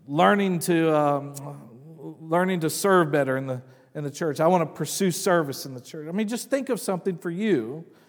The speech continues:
that you wanna pursue and make that your thing this year. Can you do that?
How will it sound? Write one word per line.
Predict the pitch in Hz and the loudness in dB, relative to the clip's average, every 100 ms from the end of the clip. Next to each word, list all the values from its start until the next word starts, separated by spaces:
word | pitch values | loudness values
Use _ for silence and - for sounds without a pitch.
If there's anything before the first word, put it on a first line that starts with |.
| _ _ | _ _
that | 165 | -2
you | 165 214 | 2 2
wanna | 196 | 2
pursue | 196 165 - 214 185 | 0 -8 0 2 4
and | 170 170 | 2 2
make | 240 247 | 2 4
that | 226 196 | 2 4
your | 185 220 202 | 6 6 6
thing | - 262 220 | 4 4 4
this | 170 131 - | 0 -4 -8
year. | 120 - - - - _ _ _ _ _ _ _ - | -14 -16 -20 -20 -20 _ _ _ _ _ _ _ -8
Can | 190 | -4
you | |
do | 214 240 | 0 0
that? | 277 294 - | -2 -4 -12